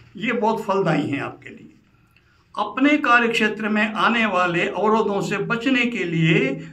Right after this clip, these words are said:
नियमित रूप से किसी भी मंत्र या स्तोत्र के द्वारा गणेश जी की उपासना करनी चाहिए। कार्य क्षेत्र में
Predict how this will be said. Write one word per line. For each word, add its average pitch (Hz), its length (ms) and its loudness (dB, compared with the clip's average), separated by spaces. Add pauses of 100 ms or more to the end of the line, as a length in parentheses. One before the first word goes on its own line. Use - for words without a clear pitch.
(160)
नियमित 254 460 2
रूप 240 220 -4
से 240 240 -4
किसी 226 320 -2
भी 233 180 -2
मंत्र 208 400 -2
या 196 240 4
स्तोत्र 269 520 -6
के 202 260 -6
द्वारा 185 400 2
गणेश 190 300 -4
जी 185 160 -6
की 202 160 -10
उपासना 190 500 -6
करनी 139 340 -10
चाहिए। - 280 -16 (640)
कार्य 247 240 2
क्षेत्र 233 400 -4
में 208 500 -2